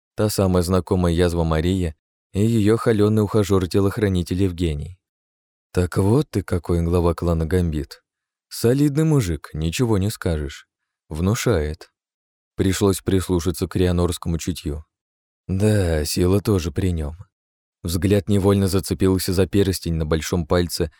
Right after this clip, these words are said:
с римским символом пять и парой темных клинков по бокам от оного и вставленным рубином.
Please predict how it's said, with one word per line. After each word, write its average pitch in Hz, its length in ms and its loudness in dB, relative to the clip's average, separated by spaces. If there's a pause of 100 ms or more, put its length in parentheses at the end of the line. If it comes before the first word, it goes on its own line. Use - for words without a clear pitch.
с - 120 -6
римским 92 460 0
символом 90 500 0
пять 85 360 -4 (520)
и 85 80 -2
парой 95 340 2
темных 95 320 0
клинков 92 460 -2
по 92 100 0
бокам 87 340 0
от 82 180 -4
оного 85 380 -2 (260)
и 98 100 2
вставленным 107 580 0
рубином. 85 520 -4